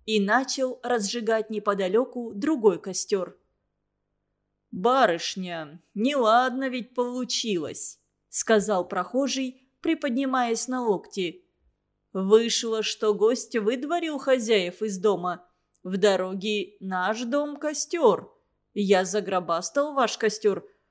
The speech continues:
Пожалуй, верно, надо уйти". Но Колян уже развел другой огонь, распялил над ним куваксу и велел Ксандре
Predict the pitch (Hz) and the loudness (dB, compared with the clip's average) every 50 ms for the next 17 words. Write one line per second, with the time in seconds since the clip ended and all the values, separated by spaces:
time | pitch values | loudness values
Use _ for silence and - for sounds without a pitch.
0 | _ _ _ _ _ _ - 185 196 196 190 190 185 202 196 208 220 233 247 262 | _ _ _ _ _ _ -2 -2 0 -2 -2 -4 -4 -2 0 0 0 0 0 0
1 | 269 262 262 285 247 214 208 208 220 233 233 220 208 190 185 185 175 208 214 240 | -2 0 0 2 2 2 2 0 -2 -4 -4 -4 -4 -4 -4 -2 0 2 2 2
2 | 262 277 277 277 - - 202 190 180 165 156 170 185 _ _ _ _ _ _ _ | 0 -2 -6 -8 -8 -6 -6 -6 -6 -6 -10 -12 -14 _ _ _ _ _ _ _
3 | _ _ _ _ _ _ _ _ _ _ - 226 247 262 262 262 269 262 269 302 | _ _ _ _ _ _ _ _ _ _ 0 2 2 2 2 2 2 2 4 4
4 | 330 330 320 311 302 262 277 311 302 285 285 277 233 240 262 285 277 285 233 220 | 2 0 -2 -6 -6 -4 -4 -2 -2 -2 -2 -4 -4 -6 -6 -6 -6 -6 -6 -6
5 | 277 277 262 233 302 311 277 226 214 208 202 196 214 214 208 202 190 185 - _ | -6 -6 -4 -4 -2 0 2 2 2 0 -2 -2 -2 -4 -4 -4 -8 -12 -14 _
6 | _ _ - 214 233 240 233 - - - 254 247 233 226 226 220 220 220 214 196 | _ _ -4 -2 0 0 0 0 2 2 2 2 2 0 0 -2 -2 -4 -6 -4
7 | 196 226 233 220 208 - 220 208 196 233 269 269 - - - 262 247 240 - - | -4 -6 -6 -6 -6 -4 -2 0 0 0 0 0 0 -2 0 -2 -4 -6 -6 -8
8 | - 269 254 302 302 294 302 302 294 294 - - 269 269 262 254 262 254 262 | -6 -4 -4 -4 -2 -2 -2 -2 -4 -4 -4 -4 -4 -4 -4 -4 -4 -4 -6